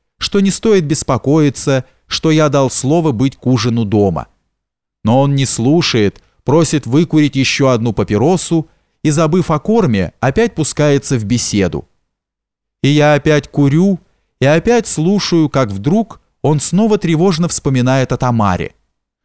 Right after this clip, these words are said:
«Да нет, как хотите, а ей надо хоть клок соломы бросить.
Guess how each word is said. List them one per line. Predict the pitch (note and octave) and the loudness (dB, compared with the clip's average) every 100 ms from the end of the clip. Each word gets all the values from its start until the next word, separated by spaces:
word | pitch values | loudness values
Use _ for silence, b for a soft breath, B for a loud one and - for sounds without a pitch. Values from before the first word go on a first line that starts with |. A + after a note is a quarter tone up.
| - | -6
«Да | A2+ B2+ | 0 2
нет, | C3+ - | 0 -2
как | B2 A#2 | -4 -2
хотите, | - G#2+ - F#3+ - G2 E2 _ _ - | -2 -2 0 -2 0 -2 -2 _ _ -6
а | G2 | -2
ей | G#2 A#2 C#3 | 0 2 2
надо | B2+ C3+ B2+ | 2 0 0
хоть | - C#3 | -2 -4
клок | - A2 C#3+ - | -4 -2 0 -2
соломы | - A#2 G#2 D#3+ F3 | -2 0 2 2 2
бросить. | C3+ C#3+ A#2 G#2+ - | 2 0 0 -4 -10